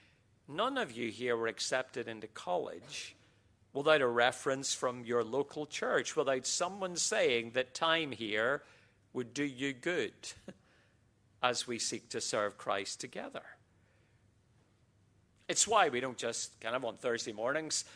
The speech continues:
have a list at the front and say, "Anybody want to be a cross-cultural worker or a student worker or a pastor?" We've got three A four sheets at the front. Just come and sign up. Because we all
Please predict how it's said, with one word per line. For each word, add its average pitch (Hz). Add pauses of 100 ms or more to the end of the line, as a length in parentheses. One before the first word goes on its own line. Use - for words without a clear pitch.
(100)
have 143
a 123
list 123
at 120
the 123
front 175
and -
say, 170 (360)
"Anybody 233
want 208
to 196
be 185
a 170
cross-cultural 190
worker 127
or 113 (240)
a 208
student 190
worker 120
or 254
a -
pastor?" 139 (160)
We've 320
got 127
three 175
A 202
four 208
sheets 214
at 220
the 226
front. 208 (100)
Just 180
come 220
and 220
sign 220
up. - (1700)
Because -
we 185
all 214